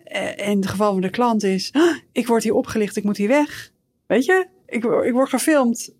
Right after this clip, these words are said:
dat moet weg. Ik word hier opgelicht, ik moet weg."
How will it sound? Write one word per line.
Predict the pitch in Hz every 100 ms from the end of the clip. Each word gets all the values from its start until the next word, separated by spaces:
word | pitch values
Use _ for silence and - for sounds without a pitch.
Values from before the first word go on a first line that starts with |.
| _
dat | 240 247
moet | 247
weg. | 233 320 - - _ _ _ _ _ _ _ _ -
Ik | 247 240
word | 240 240
hier | 233
opgelicht, | 254 277 285 - -
ik | - 302
moet | 311 311
weg." | 277 359 - -